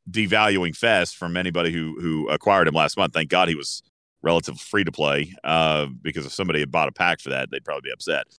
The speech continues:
But nonetheless, um, you know, Fess is pretty much replaced here,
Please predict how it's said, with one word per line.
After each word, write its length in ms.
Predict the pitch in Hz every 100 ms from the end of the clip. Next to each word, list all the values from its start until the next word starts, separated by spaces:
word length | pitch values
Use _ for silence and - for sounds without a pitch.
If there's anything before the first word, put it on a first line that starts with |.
| _ _ _ -
But 260 | 180 131 -
nonetheless, 680 | 151 151 143 120 101 - - _
um, 520 | 113 117 110 104 95 95 _ _ _ _
you 120 | 113
know, 300 | 107 87 85 -
Fess 380 | - 135 127 117
is 260 | 107 113 92
pretty 220 | - 117
much 300 | 101 - - 92
replaced 680 | 101 - 127 78 - - _
here, 320 | - 95 78